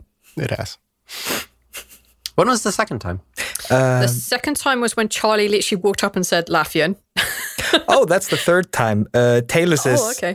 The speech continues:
Speaker 3: uh, Talus, the Talus vision called you Laffian too.
Speaker 2: Fuck, it did. Fuck.
Speaker 4: Oh, yeah, it did. <laughs>
Speaker 3: So,
Speaker 2: Fuck.
Speaker 3: I've heard your
Speaker 4: And
Speaker 3: name.
Speaker 4: the first time he read it off of Charlie's lips. So.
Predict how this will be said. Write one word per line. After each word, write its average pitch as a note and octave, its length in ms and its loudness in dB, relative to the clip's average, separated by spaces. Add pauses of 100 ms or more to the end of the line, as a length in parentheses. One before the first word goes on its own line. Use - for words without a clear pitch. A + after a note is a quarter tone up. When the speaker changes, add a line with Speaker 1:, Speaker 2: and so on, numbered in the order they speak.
(160)
Speaker 3:
uh, B2+ 160 4
Talus, E3+ 540 2
the B2+ 180 2
Talus F3+ 320 2
vision A#2+ 300 0
called A2+ 240 0
you G#2+ 40 4
Laffian G#2 360 2
too. A2+ 180 2 (960)
Speaker 2:
Fuck, G#3 380 2
it E3+ 100 -2
did. A2 300 -2 (420)
Fuck. - 320 2
Speaker 4:
Oh, A4 160 4 (320)
yeah, G4 60 -2
it - 100 -16
did. A4+ 800 0
<laughs> - 20 -
Speaker 3:
So, A#2+ 240 2 (260)
Speaker 2:
Fuck. - 380 0
Speaker 3:
I've D#3 140 2
heard F#3+ 180 0
your D3+ 120 2
Speaker 4:
And - 80 2
Speaker 3:
name. D3+ 80 4
Speaker 4:
the D3+ 80 -2
first C4+ 320 0
time A#3+ 340 0
he A3 220 -6
read G3+ 200 2
it G3 80 0
off F#3 200 0
of F#3 220 -4
Charlie's E3+ 340 -2
lips. - 280 -6 (2000)
So. - 200 -18